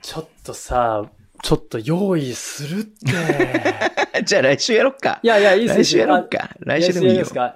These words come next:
Speaker 1: やりますか。来週で、
Speaker 2: うん。うん。
Speaker 1: できるかわからんから。
Speaker 2: わかんないけどね。うんうんうんうん。
Speaker 1: うん。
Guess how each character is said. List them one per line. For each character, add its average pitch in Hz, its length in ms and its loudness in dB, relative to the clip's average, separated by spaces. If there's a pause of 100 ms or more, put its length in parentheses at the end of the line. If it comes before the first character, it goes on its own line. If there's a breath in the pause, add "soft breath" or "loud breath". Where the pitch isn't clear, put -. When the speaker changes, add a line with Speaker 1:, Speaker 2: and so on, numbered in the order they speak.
Speaker 1:
や 190 80 4
り 214 60 4
ま 202 60 0
す - 100 -14
か。 - 180 -6
来 - 0 -
週 208 680 -2
で、 185 120 -6
Speaker 2:
う 190 100 -6
ん。 - 20 -12
う - 20 -20
ん。 - 20 -20 (640)
Speaker 1:
で 127 160 -10
き - 200 -14
る 139 140 -10
か 113 260 -10
わ 117 160 -10 (160)
か 113 200 -10
ら 110 160 -14
ん 104 380 -20 (320)
か 104 200 -18
ら。 - 160 -4
Speaker 2:
わ 127 100 2
か 123 120 0
ん 104 40 -2
な 90 80 -6
い - 20 -8
け - 100 -8
ど - 60 -12
ね。 - 300 -6
う - 80 -2
ん 90 40 0
う - 20 -2
ん - 40 -10
う - 20 -10
ん - 40 -10
う - 20 -4
ん。 71 40 -6
Speaker 1:
う - 20 -
ん。 - 500 -10